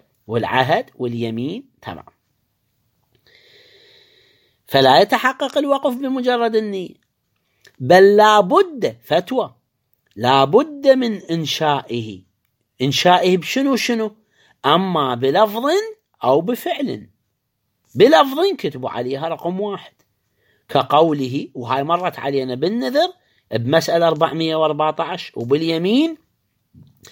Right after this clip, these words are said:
بمسألة أربعمية وخمسة وعشرين، وبالعهد بمسألة أربعمية وواحد وثلاثين. لا بد من إنشائه بلفظ، كقوله:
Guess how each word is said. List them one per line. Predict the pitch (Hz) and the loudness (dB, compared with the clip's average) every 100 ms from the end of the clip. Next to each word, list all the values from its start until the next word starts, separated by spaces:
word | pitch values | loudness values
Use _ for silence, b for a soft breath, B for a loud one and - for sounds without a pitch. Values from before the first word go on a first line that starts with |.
| B B B B B | B B B B B
بمسألة | 143 131 170 165 160 160 | 0 2 0 0 -2 0
أربعمية | 156 156 156 165 | 0 -2 -4 -4
وخمسة | 156 - 165 - 156 | -4 -6 -10 -6 -4
وعشرين، | 143 151 160 165 170 b b b b | -4 -8 -8 -8 -10 b b b b
وبالعهد | 123 143 214 233 226 226 320 320 - | 2 6 6 6 0 0 -2 -4 -8
بمسألة | 131 151 175 151 135 | -6 -6 -8 -6 -6
أربعمية | 123 120 110 160 160 | -4 -6 -6 -6 -6
وواحد | 117 156 175 247 | -2 -2 -2 -6
وثلاثين. | 143 - - - 85 - _ _ _ _ _ _ _ _ _ _ _ _ - | -8 -10 -14 -14 -20 -20 _ _ _ _ _ _ _ _ _ _ _ _ -4
لا | 95 | 0
بد | 101 165 240 247 | 4 4 6 0
من | 247 | 0
إنشائه | 226 196 175 180 160 - 117 113 | -4 -4 -2 -2 -2 -2 -6 -6
بلفظ، | 107 147 269 254 294 403 415 _ _ _ | -4 0 0 0 -4 -4 -8 _ _ _
كقوله: | 165 151 220 240 180 151 143 | -4 0 2 2 0 -4 -8